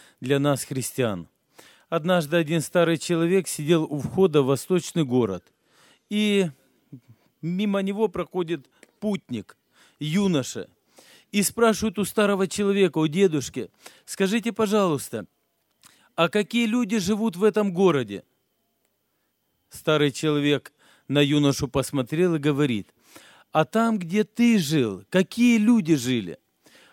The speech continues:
А он говорит: «Там, где жил я и откуда иду, там жили люди завистливые, злые, трудные и всё прочее». Он ему говорит: «Ты знаешь, здесь такие же люди живут,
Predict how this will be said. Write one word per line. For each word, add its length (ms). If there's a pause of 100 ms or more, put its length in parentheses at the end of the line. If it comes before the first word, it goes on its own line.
А 100
он 140
говорит: 480
«Там, 240
где 160
жил 240
я 300
и 120
откуда 520
иду, 320 (1000)
там 200
жили 320
люди 260
завистливые, 1080 (300)
злые, 680
трудные 1040 (300)
и 120
всё 240
прочее». 580
Он 180
ему 160
говорит: 520
«Ты 120
знаешь, 440 (280)
здесь 420
такие 440
же 180
люди 300
живут, 520